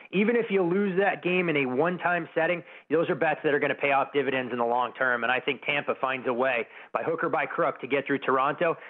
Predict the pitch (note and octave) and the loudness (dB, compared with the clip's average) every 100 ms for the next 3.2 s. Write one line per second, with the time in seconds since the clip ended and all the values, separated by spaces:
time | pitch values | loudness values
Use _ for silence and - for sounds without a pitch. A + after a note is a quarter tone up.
0 | - B2+ - A2+ - D#3 C#3 - - F3 | -10 -8 -6 -4 -2 2 0 0 -4 -2
1 | F3 E3+ E3 C3+ C3 D3 D#3 C3 A2+ G#2+ | 0 0 0 -2 -4 -2 -2 -2 -4 -2
2 | A#2+ A#2 - C3 A2+ A#2+ A2 G#2 F#2+ G2+ | 0 0 0 -2 -2 -4 -4 -6 -2 0
3 | F2+ | 0